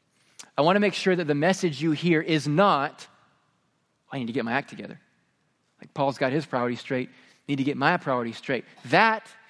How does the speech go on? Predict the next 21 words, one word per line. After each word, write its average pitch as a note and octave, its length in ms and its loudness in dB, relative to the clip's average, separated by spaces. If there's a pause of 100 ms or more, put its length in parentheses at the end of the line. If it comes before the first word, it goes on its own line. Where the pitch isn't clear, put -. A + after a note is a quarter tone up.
(140)
is C#3+ 160 -2
a C#3 40 -2
Christless C#3+ 520 -2
gospel. C3+ 500 -2 (420)
Train C#3+ 200 -2
yourself B2 380 -4
to - 120 -12
understand B2+ 580 -6
what C3 140 0
is A#2 120 -6
a A2+ 60 -10
Christless B2+ 500 -6
gospel. C#3 420 -2 (200)
A D3 80 -2
Christless G3 480 0
gospel F3+ 400 2
reads D#3+ 200 0
the C#3 100 -4
text F3+ 360 0
and D3 100 -4
say, C#3+ 220 2